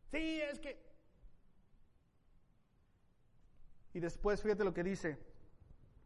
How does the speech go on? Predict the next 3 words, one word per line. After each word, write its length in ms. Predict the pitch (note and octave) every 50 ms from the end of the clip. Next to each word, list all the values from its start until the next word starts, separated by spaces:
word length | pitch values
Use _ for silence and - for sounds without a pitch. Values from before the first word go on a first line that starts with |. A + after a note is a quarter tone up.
| - - -
versículo 400 | - E3 C#3+ - E3+ F3+ G#3 G3+
dieciséis. 840 | F#3+ F#3 E3+ - F3 D3+ - - F#3 F3 D#3 C#3+ - - - - - - - - - - - - - - - - - - - - - - - - - - - - - - - - - - - - - - -
Dice, 460 | - F#3+ F#3+ - - F3 D#3+ - -